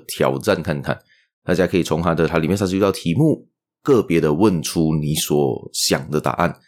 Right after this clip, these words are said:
然后呢，坦白从宽，<laughs> 就说你要需要坦白的面对自己跟你的伴侣，然后说出你的答案，说出你的想法，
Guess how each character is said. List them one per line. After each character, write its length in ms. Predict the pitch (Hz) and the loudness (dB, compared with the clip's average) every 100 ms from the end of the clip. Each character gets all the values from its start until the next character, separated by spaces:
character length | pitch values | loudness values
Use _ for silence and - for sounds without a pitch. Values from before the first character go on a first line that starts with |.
| _ _ _ - | _ _ _ -2
然 280 | 82 85 | 2 2
后 380 | 90 123 117 98 | 2 4 4 4
呢， 240 | 90 87 82 | 4 2 0
坦 320 | - 80 76 | -2 -2 -2
白 240 | 73 80 | 0 0
从 260 | 85 80 87 | 0 0 2
宽， 240 | 107 92 - - - 127 | 2 2 2 -4 0 0
<laughs> 520 | - 110 - - - 135 | 0 -4 -4 -6 -4 2
就 80 | |
说 80 | 107 | 2
你 140 | 82 80 | 4 0
要 100 | 78 | 2
需 140 | 87 | 2
要 80 | 87 | 0
坦 280 | - 65 65 | 0 -4 -2
白 200 | 65 73 | 0 0
的 100 | 69 | 2
面 260 | 107 101 | 2 2
对 200 | 85 73 | 0 -2
自 240 | - 92 80 | 0 0 0
己 260 | - 69 | -2 -2
跟 180 | - 73 | -2 -2
你 80 | 71 | -2
的 120 | 73 | -2
伴 280 | - 90 73 | 0 -2 -2
侣， 100 | 60 | -4
然 160 | - 64 | -4 -2
后 100 | 78 | -2
说 240 | - - 80 | -2 -2 -4
出 200 | 73 71 | -4 -4
你 120 | 62 | -4
的 100 | 65 | -4
答 140 | - - | -4 -2
案， 100 | - | -2
说 160 | - 67 | -2 -4
出 120 | 76 | -4
你 80 | - | -4
的 60 | 67 | -2
想 420 | - 80 73 113 | 0 0 0 0
法， 180 | - | -2